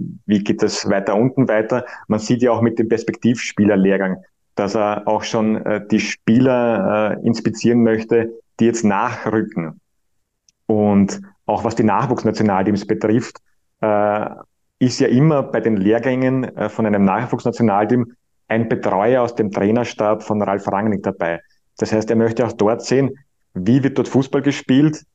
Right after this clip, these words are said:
äh, wie wird trainiert und wo müssen wir adaptieren, um eben diese Spielweise, die er forciert, auch, äh, komplett durchzuziehen. Also da sind schon Ansätze bemerkbar, wo er natürlich das Ganze ein bisschen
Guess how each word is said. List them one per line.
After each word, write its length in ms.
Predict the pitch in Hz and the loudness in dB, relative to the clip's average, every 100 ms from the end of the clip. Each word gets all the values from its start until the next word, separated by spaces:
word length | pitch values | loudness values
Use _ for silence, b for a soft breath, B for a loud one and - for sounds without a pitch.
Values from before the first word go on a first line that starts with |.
| _ | _
äh, 260 | - 110 110 90 | -2 0 0 -4
wie 300 | 92 123 143 | 0 2 2
wird 180 | - | 0
trainiert 580 | - 117 104 110 160 160 - _ _ | 0 2 4 4 2 0 -14 _ _
und 260 | - 113 92 | -4 -4 0
wo 160 | 110 139 | 0 2
müssen 320 | 135 135 120 | 0 0 0
wir 80 | 120 | 0
adaptieren, 680 | 120 - 107 113 151 143 B _ | 0 -4 0 2 2 0 B _
um 260 | - 156 165 | 0 2 4
eben 320 | - 123 123 | 2 2 0
diese 220 | 123 127 | 0 0
Spielweise, 720 | 113 - 123 165 113 107 104 113 | -2 0 2 4 4 2 0 0
die 140 | 113 | 2
er 60 | 113 | 2
forciert, 600 | 113 110 - 107 139 143 _ _ - | 0 -2 -2 0 0 -2 _ _ -4
auch, 240 | 117 117 - - | -2 -2 -6 -6
äh, 100 | 113 | -4
komplett 540 | 117 113 110 113 - | -2 0 0 0 0
durchzuziehen. 640 | 123 113 - - - 90 - _ B B B B | 0 0 -2 -4 -4 -4 -6 _ B B B B
Also 160 | 107 113 | -4 0
da 140 | 117 | 0
sind 140 | 156 135 | 0 0
schon 140 | 143 | 0
Ansätze 400 | 107 120 143 123 | 0 0 0 0
bemerkbar, 720 | 123 110 107 113 147 147 147 _ - | 2 4 2 0 0 -2 -4 _ -8
wo 280 | 92 113 | 0 2
er 80 | 135 | 2
natürlich 520 | 135 165 127 131 131 | 2 2 2 2 0
das 160 | - 113 | -4 -2
Ganze 320 | 104 117 127 | -2 -2 -2
ein 80 | 117 | 0
bisschen 500 | 120 - 127 120 - | 0 0 -2 -2 -6